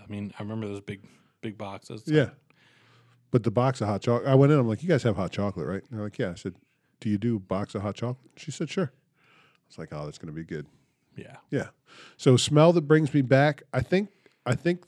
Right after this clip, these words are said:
Speaker 2: Thanksgiving.
Speaker 1: Okay, yeah.
Speaker 2: Like the pr-, the dinner prep, those
Speaker 1: Yep.
Speaker 2: smells, I'm right back to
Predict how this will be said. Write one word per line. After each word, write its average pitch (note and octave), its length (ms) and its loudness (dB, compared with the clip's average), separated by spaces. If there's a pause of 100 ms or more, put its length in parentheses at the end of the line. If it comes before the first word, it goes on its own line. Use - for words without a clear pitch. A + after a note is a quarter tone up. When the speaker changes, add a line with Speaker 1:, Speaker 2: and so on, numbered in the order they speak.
(140)
Speaker 2:
Thanksgiving. C#3+ 760 2 (320)
Speaker 1:
Okay, F#3 300 -6 (160)
yeah. F#3+ 140 -2
Speaker 2:
Like B2+ 160 2
the C3 100 2
pr-, - 240 2
the B2 160 2
dinner B2+ 460 4
prep, C#3+ 460 0
those A#2 200 2
Speaker 1:
Yep. C#3 100 2
Speaker 2:
smells, C3 460 -2 (440)
I'm A2+ 200 0
right A#2 180 4
back A2+ 300 2
to G#2+ 240 -2